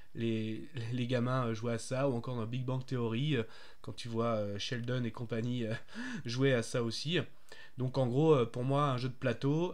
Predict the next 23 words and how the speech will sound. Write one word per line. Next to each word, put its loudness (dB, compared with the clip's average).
assez 2
complexe, 0
compliqué, 0
hein, 0
mais 0
bon, 0
euh, 0
qui -8
fait 0
sa -2
réputation, 0
hein, 0
et -2
aussi -4
qui -4
a 0
sa -4
place -2
dans, -4
dans 4
la 8
pop 0
culture. 2